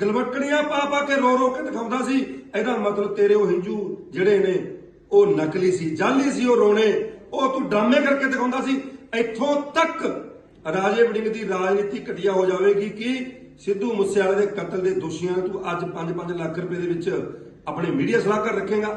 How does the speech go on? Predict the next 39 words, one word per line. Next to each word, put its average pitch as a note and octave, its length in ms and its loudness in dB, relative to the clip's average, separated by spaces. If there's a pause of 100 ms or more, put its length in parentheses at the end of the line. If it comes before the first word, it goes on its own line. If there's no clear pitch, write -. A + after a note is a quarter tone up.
(140)
ਆਹ G3+ 200 4
Google F#3+ 300 4
ਤੇ G3 60 6
ਜਾ F#3 160 2
ਕੇ F3+ 160 -4
ਸਰਚ D#3+ 220 -6
ਕਰ D3+ 220 -6
ਲਓ, C3+ 240 -2 (280)
ਆਯੂਸ਼ੀ, F3+ 520 2 (880)
ਜਿਹੜੀ G#3 680 4
ਦੋ F3 180 6 (140)
ਹਜ਼ਾਰ G3+ 260 4
ਬਾਈ E3 240 0
ਦੇ F#3+ 120 4
ਵਿੱਚ G3 200 2
ਆਮ F#3 400 0
ਆਦਮੀ F#3+ 280 4 (100)
ਪਾਰਟੀ F3 460 -2
ਸਰਕਾਰ D#3+ 440 -4
ਦੀ E3 140 -8
ਮੀਡੀਆ D3+ 280 0
ਸਲਾਹਕਾਰ D#3 540 -4
ਸੀ, - 160 -10 (600)
ਜਿਹਨੇ C#4 720 4 (120)
ਆਹ B3 280 6
ਗਰੁੱਪਾਂ B3 420 2
ਦੇ B3+ 140 8
ਵਿੱਚ, A#3 260 4 (680)
ਮੀਡੀਆ D4+ 340 6
ਗਰੁੱਪਾਂ - 360 -2
ਦੇ C#4 80 0
ਵਿੱਚ C4+ 160 -2
ਪਾ A#3 260 0
ਕੇ A#3+ 200 2 (400)
ਇਹ B3+ 140 2
ਜਨਤਕ A#3+ 500 0
ਕੀਤੀ D4 300 -4
ਸੀ B3+ 120 -2
ਜਾਣਕਾਰੀ A#3 520 0